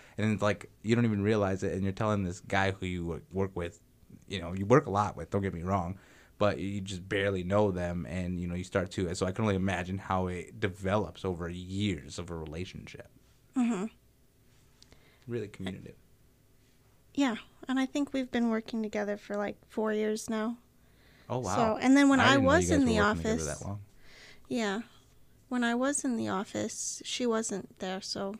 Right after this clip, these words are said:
Speaker 2: it was still lonely.
Speaker 1: Lonely.
Speaker 2: Lonely. Mm-hmm.
Speaker 1: Oh, man.
Speaker 2: What about you?
Speaker 1: What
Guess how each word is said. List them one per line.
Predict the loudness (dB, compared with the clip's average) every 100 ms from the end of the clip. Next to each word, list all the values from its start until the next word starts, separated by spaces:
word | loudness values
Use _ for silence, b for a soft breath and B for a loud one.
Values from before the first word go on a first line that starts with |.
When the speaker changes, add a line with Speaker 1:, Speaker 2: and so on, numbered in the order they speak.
| -16 _ _ _ -10
Speaker 2:
it |
was | -8
still | -8 -6 -4
lonely. | -2 -2 -4 -6 -10 _ _ b b b -8
Speaker 1:
Lonely. | -6 -6 -4 -2 -2 -2 -2 -4 -8 -8
Speaker 2:
Lonely. | -4 -2 -2 -2 -4 -6 -8 -10 -16 -20 -20 _ _ _
Mm-hmm. | -4 -2 -4 -6 _ _ -8
Speaker 1:
Oh, | -2
man. | -2 0 -2 B B
Speaker 2:
What | 0
about | 4 4 4
you? | 4 2
Speaker 1:
What | 0